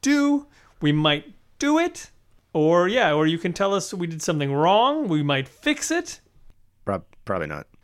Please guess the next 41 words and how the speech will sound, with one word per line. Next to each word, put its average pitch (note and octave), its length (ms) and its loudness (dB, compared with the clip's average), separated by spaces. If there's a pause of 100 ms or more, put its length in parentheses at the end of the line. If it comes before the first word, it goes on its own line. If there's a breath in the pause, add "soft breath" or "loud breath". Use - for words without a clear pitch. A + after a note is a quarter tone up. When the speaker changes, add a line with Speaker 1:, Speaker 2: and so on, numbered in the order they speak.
Speaker 1:
Do D#3+ 80 -6
you D3+ 100 6
have E3+ 120 4
too G3+ 120 -4
much E3+ 180 0
homework? B3 440 2
Do F#3+ 80 -6
you E3+ 60 0
need D3+ 120 2
help G3 300 0
with F#3 160 -4
your D3+ 120 -2
math? F#3+ 560 -2 (880)
Let D#3 260 0
us G#3+ 160 -2
know. D#4+ 420 -4 (680)
Speaker 2:
Ah, G#2+ 180 -8
dude, A2+ 260 -2
I'm G#2+ 120 -2
terrible G#2+ 520 -2
at C#2 60 -10
math, D#2+ 300 -10
Speaker 1:
Me D3 160 -2
Speaker 2:
though. - 80 -4
Speaker 1:
too. B2+ 160 -6 (200)
Me D3+ 140 -2
too. C3 280 -6 (140)
I D#3 80 0
mean, D#3+ 140 2
that's F3 240 0
not, E3+ 320 0
yeah. C3 300 0
You G#3 160 -2
c-, - 100 -12
we G3 220 0
can G3+ 160 0
help G3 320 -2
you, C3+ 160 -2
but C3+ 180 -2
it's D3 280 -10
not D#3 340 -4